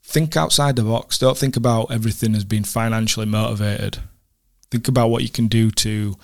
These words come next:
change the, the,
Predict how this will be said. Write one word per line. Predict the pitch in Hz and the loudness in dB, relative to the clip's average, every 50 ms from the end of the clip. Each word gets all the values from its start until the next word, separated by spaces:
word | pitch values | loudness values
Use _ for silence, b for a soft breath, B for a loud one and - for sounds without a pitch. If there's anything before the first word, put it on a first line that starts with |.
| b b b b b b b b b b b b b b _ - | b b b b b b b b b b b b b b _ -4
change | - - - 120 117 113 113 110 107 104 98 - - - - _ _ _ _ _ _ _ _ _ _ _ _ - - _ _ | -2 0 2 2 4 4 2 2 0 0 0 -2 -4 -6 -10 _ _ _ _ _ _ _ _ _ _ _ _ -20 -20 _ _
the, | 113 104 113 110 104 101 - - | -6 -4 -2 -2 -2 -4 -8 -10
the, | - 98 | -10 -10